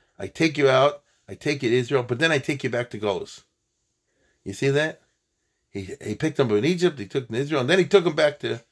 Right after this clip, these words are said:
to Egypt. I mean, I guess that begs the question, if he really took everybody in magic cloud to Egypt, then why didn't he just, uh, to Israel, why didn't he just leave them there?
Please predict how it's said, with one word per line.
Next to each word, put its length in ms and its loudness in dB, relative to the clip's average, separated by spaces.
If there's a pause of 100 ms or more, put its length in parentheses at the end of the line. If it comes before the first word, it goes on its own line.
(380)
to 100 -10
Egypt. 420 -8 (600)
I 80 0
mean, 200 2
I 100 2
guess 440 0 (800)
that 260 -2
begs 260 -2
the 80 -8
question, 680 0 (1400)
if 140 -2
he 100 2
really 240 6
took 180 -4
everybody 400 -2
in 100 -4
magic 300 -2
cloud 220 -4
to 60 -4
Egypt, 280 -6
then 220 -2
why 140 2
didn't 140 0
he 60 0
just, 140 -6
uh, 120 2
to 200 -4
Israel, 340 2
why 120 2
didn't 140 -4
he 60 0
just 120 -6
leave 140 4
them 60 0
there? 240 -6